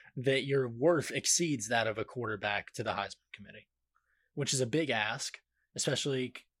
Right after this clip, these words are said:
uh, for someone who is downgrading in quarterback play, uh, going to Kyle McCord or Devin Brown. I don't know. <laughs> Um, that said,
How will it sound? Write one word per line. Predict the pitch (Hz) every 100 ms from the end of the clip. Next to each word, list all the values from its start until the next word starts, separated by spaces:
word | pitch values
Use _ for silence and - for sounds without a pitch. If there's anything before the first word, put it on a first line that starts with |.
| -
uh, | 127 113
for | 120
someone | 113 127 123 120 117
who | 101 120
is | 120 107
downgrading | 113 104 107 107 110 117
in | 117 120
quarterback | - 151 139 113 104 -
play, | - 107 101 120 - - - _ _ -
uh, | 127 110 101 104 143 - _ _ -
going | 107 101
to | 123
Kyle | 107 - 110 110
McCord | 113 - 147 107 - _ _ _ _ _ _ _
or | 107 110 107
Devin | 113 110 110
Brown. | 110 120 101 -
I | - 107 104
don't | 107
know. | 110 107
<laughs> | - - - - _ - _ - 123
Um, | 185 127 - _ - - - _ _ _ _
that | 117 117
said, | - 165 160